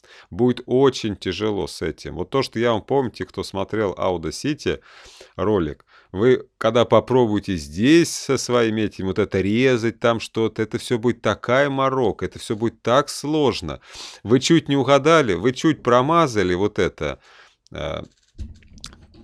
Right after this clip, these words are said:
Да что ж ты, вот у меня тут звезда Ютуба есть, она мне вечно не даёт тут. Иди погуляй, на улице хорошо. Вот.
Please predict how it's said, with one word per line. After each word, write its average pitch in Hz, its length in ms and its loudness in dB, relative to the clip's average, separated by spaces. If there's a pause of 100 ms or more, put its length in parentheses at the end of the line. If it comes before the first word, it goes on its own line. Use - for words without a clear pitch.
(760)
Да 95 140 -16
что - 220 -16
ж - 100 -16
ты, - 160 -18
вот 92 200 -12
у 101 40 -8
меня 101 180 -6
тут 90 160 -14
звезда 117 420 -2
Ютуба 85 480 -6
есть, 80 360 -12
она 95 200 -4
мне 92 200 -8
вечно 98 320 -16
не 90 140 -12
даёт 87 360 -14 (100)
тут. - 140 -20 (200)
Иди 90 240 -18
погуляй, 73 520 -14 (280)
на 82 140 -14
улице 73 380 -16
хорошо. 82 500 -10 (600)
Вот. - 180 -6